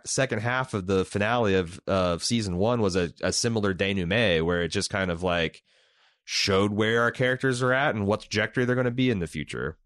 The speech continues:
But, um, I don't know.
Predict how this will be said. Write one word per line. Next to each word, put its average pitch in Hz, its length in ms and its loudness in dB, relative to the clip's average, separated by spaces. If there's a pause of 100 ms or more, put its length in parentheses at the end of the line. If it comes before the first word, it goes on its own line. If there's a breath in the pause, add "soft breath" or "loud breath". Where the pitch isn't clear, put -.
(880)
But, 80 300 -4
um, 65 440 -6 (680)
I 98 100 0
don't 120 120 2
know. 113 180 2